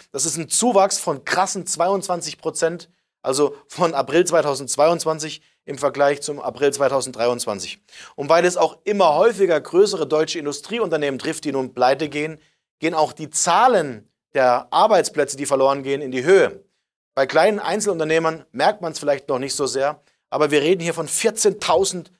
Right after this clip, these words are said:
Menschen, die allein im April bei den zehn größten Insolvenzen betroffen waren. Auch das ist ein Beweis und für mich der klare Beweis für die rasante, fortschreitende Deindustrialisierung des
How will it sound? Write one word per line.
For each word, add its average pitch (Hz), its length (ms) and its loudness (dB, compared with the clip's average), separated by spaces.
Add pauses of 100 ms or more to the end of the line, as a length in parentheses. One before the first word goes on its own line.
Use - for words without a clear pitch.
(100)
Menschen, 175 400 -4
die 156 100 0
allein 143 220 2
im 147 100 -8
April 160 320 -2
bei 160 120 2
den 143 220 -6
zehn 165 320 -6
größten 147 500 -8 (220)
Insolvenzen 139 600 -4
betroffen 139 400 -4
waren. 135 260 -2 (280)
Auch 143 180 -4
das 170 260 2
ist 156 120 -6
ein 135 180 -6
Beweis 127 440 2
und 143 100 -10
für 127 100 -10
mich 143 220 -10
der 120 140 -4
klare 156 320 -2
Beweis 123 440 -2 (280)
für 147 140 -12
die 139 140 -4
rasante, 139 600 0
fortschreitende 127 760 -4 (320)
Deindustrialisierung 127 840 -2 (340)
des - 240 -8